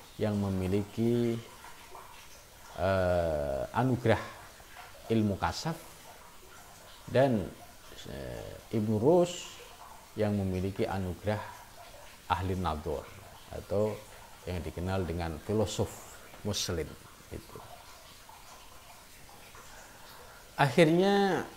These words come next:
bapaknya Ibnu Arabi mengatur, eh, strategi supaya Ibnu Arabi putranya ini bisa ketemu dengan Ibnu Rushd.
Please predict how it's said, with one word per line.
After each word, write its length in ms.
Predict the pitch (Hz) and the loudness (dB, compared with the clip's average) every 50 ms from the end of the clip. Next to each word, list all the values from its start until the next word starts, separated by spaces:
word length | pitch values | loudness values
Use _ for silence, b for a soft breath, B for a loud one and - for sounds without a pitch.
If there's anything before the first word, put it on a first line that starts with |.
| - - - - - - - - | -16 -18 -18 -20 -20 -20 -18 -8
bapaknya 600 | - 110 120 131 123 127 - 139 139 139 139 135 | 0 6 6 6 8 8 8 8 8 8 6 6
Ibnu 160 | 120 120 127 120 | 4 4 4 4
Arabi 800 | 113 113 110 104 101 95 95 110 135 143 147 143 139 123 87 - | 6 6 6 6 4 2 2 0 0 2 2 2 0 0 0 0
mengatur, 720 | 113 113 123 123 120 - - - - 139 131 104 92 80 - - - - - - - - - - - - - - - - - - - - - - - - - - - - - - - - - - - - - - - - | 2 2 2 2 2 0 -4 -2 2 2 2 2 2 -2 -4 -8 -14 -16 -18 -18 -18 -18 -18 -18 -18 -18 -18 -20 -20 -20 -18 -18 -18 -20 -20 -20 -20 -20 -18 -18 -18 -18 -18 -20 -20 -18 -18 -18 -18 -18 -18 -18 -14 -12
eh, 180 | - 76 71 - | -10 -10 -10 -8
strategi 600 | - - - - 104 120 107 87 95 90 104 127 | -8 -8 -2 2 4 4 4 4 2 0 0 0
supaya 800 | 139 - - 127 101 101 95 90 104 120 123 135 139 139 143 143 143 143 - - - - | 0 2 0 0 4 4 4 6 6 6 6 6 4 4 2 0 -2 -6 -8 -12 -12 -4
Ibnu 280 | - 113 98 95 107 107 | -2 -2 0 0 0 2
Arabi 480 | 87 95 98 104 104 95 87 98 123 127 | 4 4 4 4 4 2 2 2 0 0
putranya 520 | 127 120 110 - - 98 95 95 98 101 92 | 0 -2 -4 -2 0 0 2 2 0 0 0
ini 160 | 95 117 127 | 0 -2 -2
bisa 320 | 117 - 101 - - 98 | -2 -2 -4 -2 -2 -4
ketemu 580 | 87 - 90 85 - - - - 87 90 95 113 117 | -2 -2 -4 -6 -6 -10 -8 -4 -4 -2 -2 -2 -2
dengan 280 | 95 87 85 85 95 101 - | -2 -4 -4 -2 -4 -4 -4
Ibnu 240 | - 104 98 107 113 113 | -4 -4 -2 0 0 2
Rushd. 400 | 113 113 95 82 - - - - | 2 2 0 0 -4 -8 -12 -16